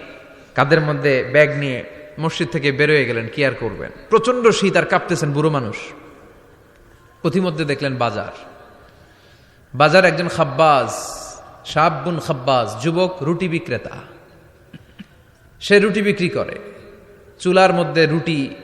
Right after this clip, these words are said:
সেকে। সে যে সালাম দিল, "আসসালামু আলাইকুম।" যুবক বলে, "ওয়ালাইকুম আসসালাম।"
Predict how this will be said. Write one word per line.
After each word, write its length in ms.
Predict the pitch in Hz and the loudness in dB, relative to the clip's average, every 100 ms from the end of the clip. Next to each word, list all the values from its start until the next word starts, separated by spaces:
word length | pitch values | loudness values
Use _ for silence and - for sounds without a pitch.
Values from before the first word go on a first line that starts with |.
| - | -14
সেকে। 440 | - 170 143 123 95 - - - - | -4 -2 -2 -2 -10 -14 -20 -20 -2
সে 180 | 175 | 0
যে 160 | 151 160 | 2 0
সালাম 340 | - 160 160 | 2 2 2
দিল, 120 | 143 139 | 2 0
"আসসালামু 400 | 127 135 123 107 | 0 -2 -2 -2
আলাইকুম।" 340 | 92 - - - - - - - | -6 -10 -12 -14 -18 -20 -16 -6
যুবক 240 | 139 151 | 0 0
বলে, 220 | 143 139 | 0 2
"ওয়ালাইকুম 360 | 131 117 104 104 | 2 2 -2 -8
আসসালাম।" 360 | 101 - 73 | -12 -12 -12